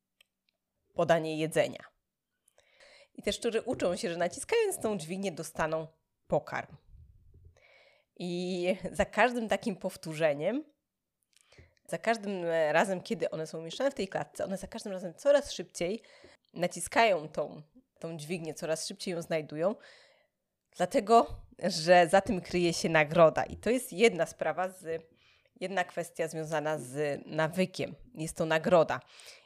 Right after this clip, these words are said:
I mogłoby się wydawać, że bardziej chodzi, że my, my wiążemy generalnie nawyki z, z celem.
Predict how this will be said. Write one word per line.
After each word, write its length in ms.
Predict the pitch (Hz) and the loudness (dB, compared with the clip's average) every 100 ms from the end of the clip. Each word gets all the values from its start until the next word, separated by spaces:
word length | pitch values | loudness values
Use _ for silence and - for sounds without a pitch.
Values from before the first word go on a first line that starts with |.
| _ | _
I 180 | - 180 | -10 -10
mogłoby 380 | - 233 285 247 | 0 4 4 2
się 120 | 254 | -2
wydawać, 380 | 226 233 226 202 | 0 0 0 -4
że 300 | 208 214 208 | -6 -2 0
bardziej 380 | - 202 175 196 | 0 -2 -6 -6
chodzi, 640 | 196 185 175 165 175 160 95 | -6 -6 -10 -14 -12 -12 -12
że 180 | 180 | -10
my, 220 | 190 214 190 - - | -6 -6 -8 -14 -8
my 120 | 233 | -4
wiążemy 440 | 233 214 226 214 | -4 -4 -4 -4
generalnie 500 | 190 202 196 202 196 | -4 -2 0 0 -2
nawyki 520 | 180 170 190 - 180 | -4 -6 -8 -12 -16
z, 320 | 156 151 175 185 - _ _ _ _ _ _ - - _ _ _ _ _ _ _ - | -12 -2 0 -2 -14 _ _ _ _ _ _ -16 -16 _ _ _ _ _ _ _ -20
z 120 | - - | -20 -8
celem. 540 | - 254 185 123 131 | 2 6 6 4 -2